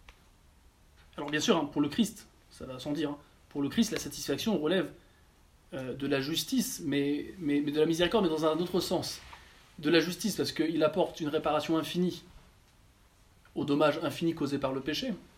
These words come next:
car, comme je le disais encore vend-, samedi, la gravité d'une faute se prend pas simplement de la faute, mais de la dignité de celui qui est offensé par la faute.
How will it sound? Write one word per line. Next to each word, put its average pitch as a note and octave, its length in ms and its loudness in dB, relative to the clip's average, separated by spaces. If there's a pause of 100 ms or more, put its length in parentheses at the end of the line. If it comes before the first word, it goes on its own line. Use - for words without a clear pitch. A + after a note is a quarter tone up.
(360)
car, C3 220 -6
comme C3+ 140 -8
je C#3 60 -10
le C3+ 40 -6
disais C#3 160 -10
encore C3+ 220 -6
vend-, C3+ 240 -8
samedi, C#3+ 420 -6 (500)
la C#3 360 -2
gravité D3 440 -2
d'une D3 160 -2
faute D#3 300 -4
se - 220 -8
prend C#3+ 180 -10
pas D3 140 -4
simplement D3+ 500 -6
de D3 160 -8
la C#3+ 140 0
faute, D#3 320 -4
mais C#3+ 140 -2
de C#3+ 100 -4
la D3 100 0
dignité D#3 320 -6
de D#3+ 60 -8
celui D3+ 180 -6
qui C#3+ 80 -6
est C#3 100 -6
offensé C#3+ 360 -10
par C#3+ 100 -6
la D#3 100 -2
faute. A3 280 -4